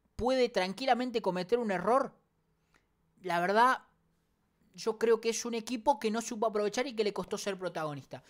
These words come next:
Me parece que Instituto salió con la cabeza en "alguna en el segundo tiempo nos va a quedar", y Suárez va a convertir, o en algún momento Santiago Rodríguez va a frotar la lámpara, tiro libre, de afuera del área, de mitad de cancha como hizo la última vez.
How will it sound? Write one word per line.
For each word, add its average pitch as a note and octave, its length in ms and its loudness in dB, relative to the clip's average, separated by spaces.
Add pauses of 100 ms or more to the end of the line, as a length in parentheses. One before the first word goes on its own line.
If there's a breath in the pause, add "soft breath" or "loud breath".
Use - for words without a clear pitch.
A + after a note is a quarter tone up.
(240 soft breath)
Me F#3+ 140 -2
parece A#3 380 0
que A#3+ 360 -2 (140)
Instituto G#3 480 -4
salió A3 500 2 (280 soft breath)
con G3 180 0
la F#3+ 140 0
cabeza G#3+ 520 2
en A#3 140 -6 (140)
"alguna G#3 420 0
en G3+ 60 0
el - 100 -2
segundo G3+ 380 -2
tiempo G#3 260 -2
nos F3+ 160 -2
va G3 40 2
a G3 80 -6
quedar", B3 420 6 (340 loud breath)
y A3+ 340 -8
Suárez G#3+ 500 0
va F#3+ 60 2
a F#3+ 60 -2
convertir, A3 640 -2 (180 soft breath)
o F#3+ 180 0
en G3 60 -2
algún G#3 240 -2
momento G#3+ 380 -2
Santiago G#3 420 0
Rodríguez G3+ 520 2
va G#3+ 280 4 (100)
a F3 120 -2
frotar G3 400 0
la A3 120 2
lámpara, A3 480 0
tiro G3 220 0
libre, A3 480 -2
de F3+ 80 0
afuera F#3 300 -2
del G#3+ 160 2
área, G3 640 0
de F3 180 -4
mitad F#3 220 2
de F#3 100 0
cancha F#3+ 300 -4
como E3+ 240 -4
hizo F#3 180 -2
la F3 80 2
última F#3+ 340 0
vez. A#3 220 0